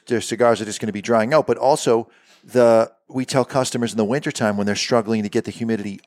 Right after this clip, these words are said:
up above fifty-five percent, "How many cigars do you have in it?" "Three."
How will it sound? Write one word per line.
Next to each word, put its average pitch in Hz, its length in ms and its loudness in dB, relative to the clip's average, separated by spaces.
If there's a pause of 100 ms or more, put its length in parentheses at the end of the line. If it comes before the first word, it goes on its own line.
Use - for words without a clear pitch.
up - 400 0 (160)
above 117 300 4
fifty-five 113 540 0
percent, 120 420 -4 (240)
"How 135 80 -2
many 139 120 0
cigars 156 340 2
do 127 80 -4
you 110 40 2
have 98 120 2
in 92 60 -2
it?" 90 120 -10
"Three." 147 440 -2